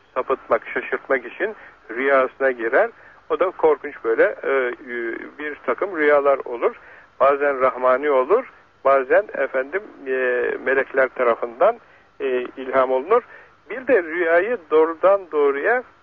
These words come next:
herkes, e, asıl manasını kavrayamıyor, anlayamıyor. Kur'an-ı Kerim'de biliyorsunuz, e, Yusuf Aleyhisselam zindandayken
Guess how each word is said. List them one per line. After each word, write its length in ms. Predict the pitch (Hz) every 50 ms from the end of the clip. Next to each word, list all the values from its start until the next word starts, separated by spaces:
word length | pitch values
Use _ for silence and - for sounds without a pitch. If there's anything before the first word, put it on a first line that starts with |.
| _ _ _ _
herkes, 520 | - - 185 190 180 - - 214 240 240 - - _ _ _ _ _ _ _ _ - -
e, 280 | 131 127 123 120 117 - - - _ _ -
asıl 300 | - 175 - - 180 175
manasını 540 | 165 156 143 143 139 139 143 - - 190 165
kavrayamıyor, 680 | - - 143 135 131 135 139 143 139 135 127 113 107 104 -
anlayamıyor. 640 | - 131 139 135 139 135 131 123 120 110 107 110 - - - - - - -
Kur'an-ı 340 | - - 165 175 180 180 170
Kerim'de 440 | - - 170 170 175 175 156 151 151
biliyorsunuz, 600 | 160 160 180 160 143 - - - 196 247 262 - - - - - - - - _ - -
e, 60 | 147
Yusuf 460 | 143 139 147 156 165 165 - 170 151
Aleyhisselam 680 | 160 156 156 147 143 - - 143 139 143 139 139 135 131
zindandayken 800 | 135 147 151 139 139 143 147 151 208 240 240 - - 185 143 127